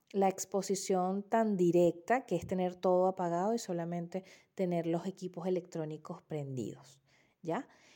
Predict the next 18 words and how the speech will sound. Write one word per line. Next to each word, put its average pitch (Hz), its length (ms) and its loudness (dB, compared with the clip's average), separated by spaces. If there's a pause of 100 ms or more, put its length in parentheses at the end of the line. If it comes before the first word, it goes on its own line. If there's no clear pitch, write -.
(180)
Y, 277 300 4
bueno, 202 220 2
traten 180 300 0
de 202 100 2
no 170 160 0
dormir 175 320 0
con 196 140 -2
los 185 120 0
equipos 175 320 -8
electrónicos 170 680 -4
en 170 120 -4
el 151 140 -8
cuarto 240 600 2
o 185 180 4
por 180 180 -2
lo 175 60 0
menos 175 220 -2
no, 190 280 -2